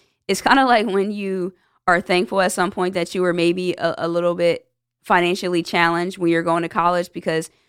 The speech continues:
when you apply for financial aid, you can get it because your family is poor. It's kinda, it's kinda going to that thing where it's like you are thankful for, I found myself, let me s-, say I found myself being thankful for the trauma. Yep,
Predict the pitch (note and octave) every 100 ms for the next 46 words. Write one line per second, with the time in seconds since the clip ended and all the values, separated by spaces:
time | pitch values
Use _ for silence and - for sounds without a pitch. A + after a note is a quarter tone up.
0 | - F3 F3 - E3+ G3 G3+ F3+ F3 F3+
1 | G3 - E3+ E3+ F3 F3 E3 D#3 D3 D3
2 | - D#3 - D#3 D3 D3+ E3 D#3+ D#3 C#3
3 | - E3+ A3 B3+ _ _ _ _ _ _
4 | F#3+ F#3+ F#3 G#3+ G#3+ - F#3+ - F#3 G#3
5 | G3 F3+ F3+ F#3 E3+ G3 - F#3 F#3+ F3+
6 | E3+ E3 - E3+ E3+ E3+ F3 E3+ D#3+ D#3+
7 | _ _ _ _ _ _ _ - E3+ -
8 | F#3+ B3 - F3+ E3+ - E3+ D#3+ E3+ G3+
9 | G#3+ A3 F3 - E3+ D#3 E3 E3 E3+ -
10 | _ _ _ - E3+ D#3 - F#3+ G#3+ F3+
11 | - F#3 D#3+ - F3+ E3+ G3 G3 B3 C4+
12 | C4 C#4 C#4 C4+ B3 D4+ G4 F3+ E3+ _
13 | _ _ _ _ _ _ _ _ _ _
14 | _ _ _ _ _ _ _ F#3+ F#3 B3
15 | -